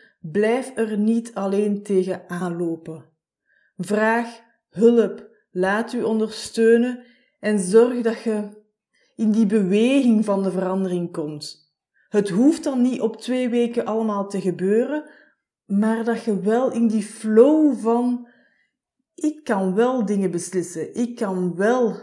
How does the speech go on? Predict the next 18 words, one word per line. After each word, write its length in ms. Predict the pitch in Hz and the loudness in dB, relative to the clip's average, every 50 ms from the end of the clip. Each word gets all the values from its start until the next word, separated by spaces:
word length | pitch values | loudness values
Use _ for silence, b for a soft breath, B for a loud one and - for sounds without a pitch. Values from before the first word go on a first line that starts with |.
| - - _ | -16 -12 _
mijn 260 | 190 196 202 196 196 | -2 0 0 0 -2
angsten 520 | - 208 208 202 202 - - 208 190 - - | -2 -4 -4 -4 -4 -6 -6 -8 -8 -6 -6
aankijken, 840 | 202 208 202 196 196 196 - 202 185 180 175 180 185 180 175 - | -6 -4 -2 -4 -4 -4 -2 -2 0 0 0 -2 -4 -6 -6 -6
ik 180 | - 240 233 240 | -6 -6 -6 -6
kan 440 | - 214 190 190 190 185 175 - - | -8 -6 -6 -4 -4 -4 -6 -8 -8
wel 540 | - 185 190 202 208 202 190 185 180 - - _ _ _ _ _ _ _ _ _ _ _ | -6 -4 -2 -2 -2 -2 -4 -6 -8 -12 -20 _ _ _ _ _ _ _ _ _ _ _
een 120 | 190 190 | -4 -2
verandering 640 | 180 190 190 185 196 202 214 208 202 190 196 180 180 | -2 -2 -2 -2 -2 -2 0 -2 -2 -2 -4 -4 -4
in, 500 | 185 190 185 185 185 180 180 180 - _ _ _ _ _ 180 | -2 -2 -2 -2 -2 -4 -6 -8 -12 _ _ _ _ _ -20
in 260 | 175 - 185 180 180 | -10 -6 -4 -4 -2
beweging 460 | 175 170 170 180 180 180 175 175 175 165 | -2 -2 0 2 2 2 0 -2 -6 -8
zetten." 460 | - 160 151 - 156 156 151 - _ _ _ _ _ _ _ _ _ _ _ _ _ _ _ _ _ _ | -8 -12 -12 -14 -16 -18 -18 -20 _ _ _ _ _ _ _ _ _ _ _ _ _ _ _ _ _ _
Dus 320 | _ - 208 190 - - - | _ -6 -6 -6 -6 -10 -12
geef 340 | - - - 214 226 277 269 | -14 -6 -2 0 2 2 2
de 80 | 302 294 | 2 0
moed 300 | 254 254 277 285 277 - | 2 2 0 -2 -2 -6
niet 220 | 320 302 311 220 | -6 -4 -4 -4
op. 380 | 214 240 226 - - - _ | -4 -4 -6 -12 -18 -20 _